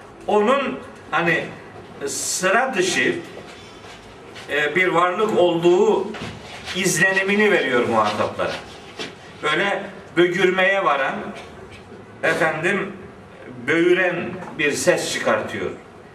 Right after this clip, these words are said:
Kendisi çıkartmıyor bunu işte. Rüzgar vurunca,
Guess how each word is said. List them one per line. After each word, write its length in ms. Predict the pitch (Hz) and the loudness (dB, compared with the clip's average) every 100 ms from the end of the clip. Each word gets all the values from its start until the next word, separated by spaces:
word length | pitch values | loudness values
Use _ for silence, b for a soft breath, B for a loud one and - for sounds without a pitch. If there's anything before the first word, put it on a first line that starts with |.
| - | -10
Kendisi 480 | - 220 226 214 220 | -2 0 2 0 -2
çıkartmıyor 560 | - 339 330 - 156 123 110 | -2 0 -2 -2 -2 -2 -2
bunu 180 | 113 | -4
işte. 320 | 113 139 123 - - B B - | -4 0 0 -2 -10 B B -2
Rüzgar 500 | 233 208 220 202 185 | 0 2 2 2 2
vurunca, 640 | 233 254 214 185 277 294 | 2 4 4 2 2 0